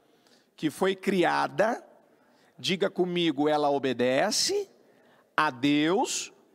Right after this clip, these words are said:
por natureza. Mas nós temos a natureza de Cristo?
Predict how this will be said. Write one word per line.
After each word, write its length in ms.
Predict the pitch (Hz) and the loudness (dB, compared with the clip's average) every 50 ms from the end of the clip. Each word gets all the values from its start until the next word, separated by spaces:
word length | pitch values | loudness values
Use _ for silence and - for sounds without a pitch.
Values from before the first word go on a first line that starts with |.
| _ _ - | _ _ -2
por 220 | - 143 143 135 | 0 0 0 0
natureza. 1400 | 127 131 143 180 214 - - 311 277 269 254 220 214 214 208 196 160 131 123 139 131 120 113 101 85 90 101 - _ _ _ _ _ _ _ _ _ _ _ _ _ _ _ _ _ _ _ _ _ _ _ _ _ _ _ _ _ _ _ _ _ _ _ _ _ | 0 0 -2 -2 -2 -2 -2 -2 0 2 2 2 2 2 0 0 -2 -2 -2 0 0 0 0 -2 -4 -8 -12 -20 _ _ _ _ _ _ _ _ _ _ _ _ _ _ _ _ _ _ _ _ _ _ _ _ _ _ _ _ _ _ _ _ _ _ _ _ _
Mas 380 | 131 135 143 147 143 131 120 | -4 -2 -2 0 -2 -4 -6
nós 800 | 120 143 151 156 170 180 170 123 104 101 - - - - - - _ _ _ _ _ _ _ _ _ _ _ _ _ _ _ _ _ _ _ _ _ _ _ _ _ | -6 -4 -2 -2 0 -2 -2 -4 -6 -10 -14 -14 -14 -16 -18 -20 _ _ _ _ _ _ _ _ _ _ _ _ _ _ _ _ _ _ _ _ _ _ _ _ _
temos 340 | - 143 147 139 123 110 113 | -4 -2 -2 -4 -6 -6 -6
a 80 | 113 | -6
natureza 520 | 113 110 107 - 107 104 107 104 98 101 98 | -6 -6 -8 -8 -8 -6 -6 -6 -6 -8 -8
de 100 | 104 101 | -10 -10
Cristo? 560 | - 113 123 110 90 - - - _ _ | -6 -4 -4 -4 -6 -8 -12 -18 _ _